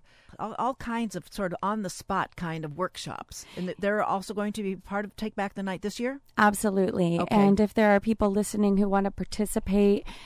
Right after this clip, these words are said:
Speaker 2: and host one of those educational stations, they just need to contact us at the care office and let us know they're interested. There's still room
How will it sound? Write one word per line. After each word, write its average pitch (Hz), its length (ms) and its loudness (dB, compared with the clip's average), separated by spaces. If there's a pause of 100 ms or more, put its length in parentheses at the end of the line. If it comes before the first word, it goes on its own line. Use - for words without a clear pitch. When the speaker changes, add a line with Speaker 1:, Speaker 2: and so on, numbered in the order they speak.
Speaker 2:
and 185 380 4
host 196 320 2
one 202 140 4
of 196 100 0
those 196 200 4
educational 196 680 0
stations, 202 680 0 (340)
they 196 220 2
just 196 200 -6
need 208 140 2
to 190 80 0
contact 180 520 2
us 185 140 -2
at - 120 -8
the 233 60 -4
care 180 300 0
office 196 340 -2
and 185 160 2
let 175 140 0
us 180 160 -4
know 190 160 2
they're 185 120 0
interested. 208 760 -2
There's 185 180 -2
still 190 300 -2
room 185 400 0